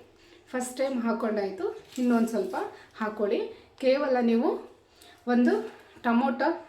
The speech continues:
ಜೊತೆಗೆ ಒಂದು ಎರಡು ರೂಪಾಯಿದು ಕಾಫಿ ಪೌಡರ್, Insta ಕಾಫಿ ಪೌಡರಲ್ಲಿ ನೀವು ಈ ಥರ ಫೇಸ್‌ನ ಗ್ಲೋ ಮಾಡ್ಕೊಳ್ಳೋಕ್ಕೆ ಒಂದು ಸಿಂಪಲ್ ಮತ್ತು ಈಸಿ ಮೆಥಡಲ್ಲಿ ಯಾವುದೇ ರೀತಿ ಖರ್ಚಿಲ್ದೇ ಇರೋಂಗೆ ಮಾಡ್ಕೊಳ್ಳಿ ಅಂತ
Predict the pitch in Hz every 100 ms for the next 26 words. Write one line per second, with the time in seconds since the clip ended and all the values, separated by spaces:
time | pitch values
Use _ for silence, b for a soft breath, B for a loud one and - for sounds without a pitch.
0 | - 233 226 233 330 381 - B B B
1 | 254 240 247 381 440 - _ _ 254 240
2 | 240 233 254 247 233 381 - - _ -
3 | 240 240 277 233 233 214 208 - - 277
4 | 254 - 269 247 240 240 233 233 226 220
5 | 214 226 220 214 311 427 B B B 254
6 | 240 226 349 - - 254 240 - 285 381
7 | - - 202 226 233 226 196 214 208 220
8 | 330 392 B B B 247 233 381 427 -
9 | - _ - - 277 285 277 294 262 233
10 | 233 349 349 - 262 269 285 247 226 233
11 | 220 220 302 359 B B - 247 240 247
12 | 240 247 269 220 214 254 226 214 214 214
13 | 294 381 - B B B 226 214 - 214
14 | 208 202